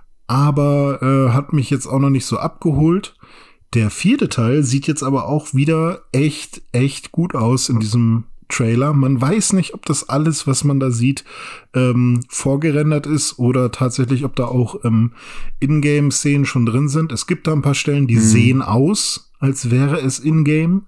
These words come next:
Speaker 1: Aber, ähm, ja,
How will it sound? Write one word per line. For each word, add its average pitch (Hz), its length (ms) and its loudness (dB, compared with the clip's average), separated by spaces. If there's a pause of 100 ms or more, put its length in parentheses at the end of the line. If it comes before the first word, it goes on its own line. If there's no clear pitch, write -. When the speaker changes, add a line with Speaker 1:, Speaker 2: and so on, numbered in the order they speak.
(680)
Speaker 1:
Aber, 131 720 2
ähm, 123 600 2 (340)
ja, 117 320 0